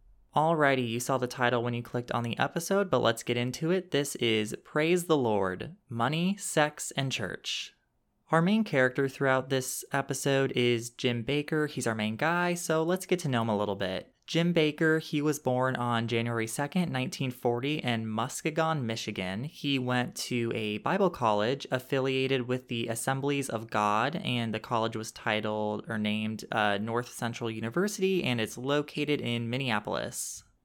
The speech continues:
It was there where he would meet his future wife named Tammy Faye. I'm just gonna call her Tammy from now on, and they met in the year nineteen sixty. They got married about a year later in nineteen sixty-one, and the two left college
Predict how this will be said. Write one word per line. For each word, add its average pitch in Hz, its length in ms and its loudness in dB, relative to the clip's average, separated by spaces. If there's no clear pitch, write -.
It 151 80 6
was 143 220 2
there 165 400 2
where 135 300 2
he 143 180 -2
would 135 140 4
meet 127 240 -2
his 127 220 -2
future 127 360 -2
wife 117 460 0
named 113 520 -4
Tammy 120 360 -6
Faye. 151 360 0
I'm 123 140 0
just 113 160 -4
gonna 107 140 -2
call 107 180 -6
her 104 100 -6
Tammy 175 440 0
from 170 180 0
now 156 240 2
on, 147 360 2
and 117 340 -2
they 147 160 0
met 135 240 -2
in 120 100 -2
the 117 80 -2
year 113 160 0
nineteen 120 540 -2
sixty. 104 800 -6
They 135 200 4
got 123 260 2
married 131 480 0
about 117 240 2
a 117 60 0
year 117 200 0
later 127 440 2
in 143 180 -2
nineteen 123 320 -2
sixty-one, 160 760 0
and 127 340 0
the 120 40 0
two 147 280 0
left 147 420 0
college 143 560 0